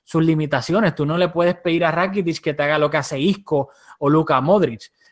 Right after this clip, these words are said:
Por ende, cuando Messi baja al medio, esa, ese sector derecho del campo del Barcelona se vuelve inútil, no hay nadie. O sea, perdemos ese sector. Y Rakitic tiene espacio, a veces se ve con el balón,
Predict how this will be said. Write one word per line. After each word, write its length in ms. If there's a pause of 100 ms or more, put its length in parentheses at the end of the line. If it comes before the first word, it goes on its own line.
Por 160
ende, 260
cuando 400
Messi 380
baja 240
al 80
medio, 580 (1040)
esa, 500
ese 240
sector 400
derecho 380
del 120
campo 240
del 100
Barcelona 480
se 140
vuelve 400
inútil, 480
no 80
hay 120
nadie. 540
O 80
sea, 240
perdemos 480
ese 300
sector. 600 (340)
Y 100
Rakitic 640 (320)
tiene 240
espacio, 540
a 40
veces 240
se 140
ve 140
con 200
el 80
balón, 520